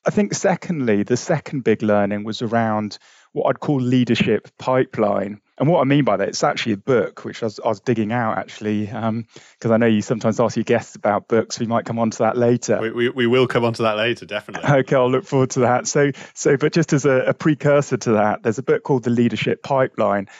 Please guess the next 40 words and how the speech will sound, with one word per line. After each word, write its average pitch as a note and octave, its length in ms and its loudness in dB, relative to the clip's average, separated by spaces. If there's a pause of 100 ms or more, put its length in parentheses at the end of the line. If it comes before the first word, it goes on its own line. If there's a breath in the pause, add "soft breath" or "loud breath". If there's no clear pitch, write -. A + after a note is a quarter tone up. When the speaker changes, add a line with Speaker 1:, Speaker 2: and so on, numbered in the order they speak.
(260 loud breath)
Speaker 1:
And D#3 80 2
what - 180 2
this F3+ 160 2
describes B2+ 1040 0
is A#2+ 400 2 (200 soft breath)
throughout D#3+ 340 2
your B2+ 140 2
career, A2+ 320 2
you A2 160 2
go A2+ 180 2
through B2+ 200 -6
different A#2 420 -2
leadership A#2 480 0
transitions. G#2+ 800 -2
You B2+ 80 -10
start D3+ 340 -4
off B2+ 140 -4
managing A2 420 0
yourself. F#2+ 640 -2 (160 soft breath)
So - 120 -2
if A#2 60 0
you C#3 60 0
think E3 140 2
of C3+ 80 -2
yourself A#2 340 2
as - 60 -12
an A2+ 100 0
analyst G#2+ 600 2
or G2+ 140 -4
someone G#2+ 280 -2
brand G#2+ 280 -2
new G2+ 180 -2
to - 80 -14
consulting, G#2 760 -2 (260 loud breath)
it's - 180 -4
all D3 180 4
about G#2 420 0 (180 loud breath)
you C3 140 -2
managing A2 480 0
yourself, G2 600 -2